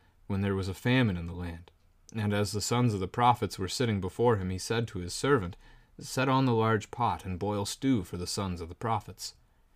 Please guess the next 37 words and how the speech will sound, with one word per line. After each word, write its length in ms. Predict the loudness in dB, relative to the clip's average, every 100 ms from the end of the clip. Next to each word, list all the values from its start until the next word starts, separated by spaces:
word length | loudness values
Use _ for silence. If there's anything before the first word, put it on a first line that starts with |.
| _ _ -4
One 180 | 0 2
of 80 |
them 160 | 2 0
went 140 | 0
out 180 | 0 0
into 180 | -2 -2
the 120 | -4
field 360 | -2 2 2 2
to 60 | -2
gather 360 | -2 -2 -2
herbs 400 | 0 4 4 2
and 180 | -4 -4
found 220 | -2 0
a 60 | 2
wild 400 | 2 0 0 -2
vine 400 | -2 -2 -2 -4 -10 _ _ -4
and 220 | -2 0
gathered 340 | 2 4 2
it 120 | -2
from 160 | -2 -2
his 160 | -2 -2
lap 340 | 0 0 -2
full 300 | -4 0 2
of 140 | 2 0
wild 360 | -2 0 -2
gourds 480 | -4 -2 0 -2 -8 -16 -20 _ _ _ _ _ _ _ _ _ _ _ _
and 180 | -2 0
came 340 | 2 2 2 0
and 160 | -2
cut 240 | -2 -2 0
them 160 | 0
up 260 | 0 -2 -2
into 240 | 0 0
the 100 | 0
pot 300 | -2 -2 -2
of 80 | -2
stew, 320 | -2 -2 -2